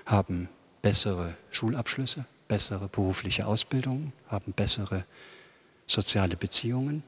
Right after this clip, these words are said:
haben bessere Partnerschaften und sind sogar körperlich und psychisch gesünder. Das heißt, wir müssten eigentlich dafür sorgen, dass Kinder solche Erfahrungen machen,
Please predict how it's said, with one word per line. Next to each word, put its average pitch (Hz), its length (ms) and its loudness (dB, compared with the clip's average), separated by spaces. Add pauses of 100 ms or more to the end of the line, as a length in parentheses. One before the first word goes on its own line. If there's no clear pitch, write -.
haben 101 220 -2
bessere 104 380 2
Partnerschaften 110 880 -2 (240)
und 104 200 2
sind 104 180 2
sogar 92 300 0
körperlich 98 600 -4 (220)
und 101 120 -2
psychisch - 380 0
gesünder. 90 480 -2 (760)
Das - 180 10
heißt, 170 340 12 (540)
wir 120 80 0
müssten 170 480 12
eigentlich 202 440 10
dafür 156 280 8
sorgen, 175 260 6
dass 156 160 4
Kinder 180 260 6
solche 185 380 12
Erfahrungen 165 760 8
machen, 190 380 4